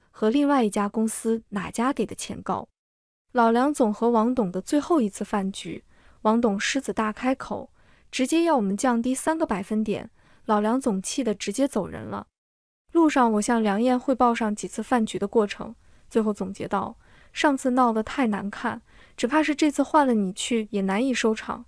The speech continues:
这个王董不好对付，他摆明了就是仗着有另外一家公司接盘，所以才敢和我们狮子大开口。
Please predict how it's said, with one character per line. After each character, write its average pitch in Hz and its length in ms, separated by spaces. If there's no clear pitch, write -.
这 233 140
个 208 80
王 202 180
董 196 160
不 220 80
好 202 180
对 202 220
付， - 240
他 - 140
摆 214 180
明 190 200
了 233 260
就 240 100
是 226 80
仗 240 240
着 226 80
有 196 140
另 277 160
外 311 180
一 - 20
家 214 200
公 233 180
司 233 160
接 226 160
盘， - 400
所 - 180
以 226 80
才 214 220
敢 208 340
和 - 180
我 196 60
们 190 120
狮 220 220
子 196 100
大 196 160
开 214 220
口。 - 260